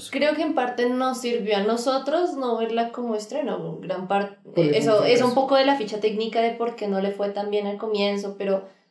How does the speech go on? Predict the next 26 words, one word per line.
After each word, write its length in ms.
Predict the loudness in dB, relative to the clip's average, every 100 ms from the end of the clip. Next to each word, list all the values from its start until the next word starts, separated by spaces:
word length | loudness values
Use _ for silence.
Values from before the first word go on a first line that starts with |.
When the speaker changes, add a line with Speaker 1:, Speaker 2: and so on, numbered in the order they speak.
| 0
Speaker 1:
ahorita 420 | 2 4 2 0
se 100 | 0
está 240 | -2 -2 0
ganando 400 | 0 0 0 0
el 100 | 4
lujo 320 | 2 4 2
de 100 | 4
volverse 560 | 2 2 0 0 -2
algo, 360 | 0 2 0 -2 -10 -20 _
no 180 | 2 4
de 200 | 4 -2
culto, 440 | -2 -2 0 -2 0
pero 220 | 2 4
sí 160 | 2 2
algo 640 | 2 2 4 4 4 2 0
entrañable, 680 | 2 4 4 4 2 0
algo 240 | 2 4 4
que 200 | 0 0
uno 180 | 2
siempre 340 | 2 2 2 2
recuerda 440 | 0 0 0 2
cuando 240 | 0 -2 0
piensa 240 | -2 0
en 80 | -2
su 100 | 0
infancia. 460 | -2 -2 -4 -6